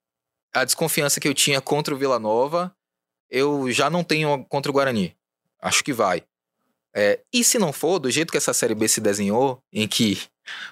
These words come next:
é, a gente passou ali um, um hiato enorme, que eu não vou saber agora de cabeça as rodadas, mas assim, um hiato enorme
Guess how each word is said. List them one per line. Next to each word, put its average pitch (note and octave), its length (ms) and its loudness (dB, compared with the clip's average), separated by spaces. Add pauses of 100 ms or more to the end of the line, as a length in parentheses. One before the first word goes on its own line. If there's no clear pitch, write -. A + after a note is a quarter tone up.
(260)
é, G#2 340 2
a G#2 80 0
gente A#2 240 -2
passou A#2 580 0
ali G#2 220 0
um, C3 280 -2
um C3+ 80 -2
hiato A2+ 440 0
enorme, B2 560 -2
que F#2 100 0
eu A#2+ 40 2
não A#2 100 -6
vou A2 140 0
saber G2+ 240 0
agora G2+ 240 2
de F#2+ 80 -4
cabeça G2 380 0
as F2+ 40 -2
rodadas, F#2+ 500 0
mas G2+ 140 0
assim, G2+ 180 0
um A#2 60 0
hiato A#2 280 0
enorme A#2 500 -2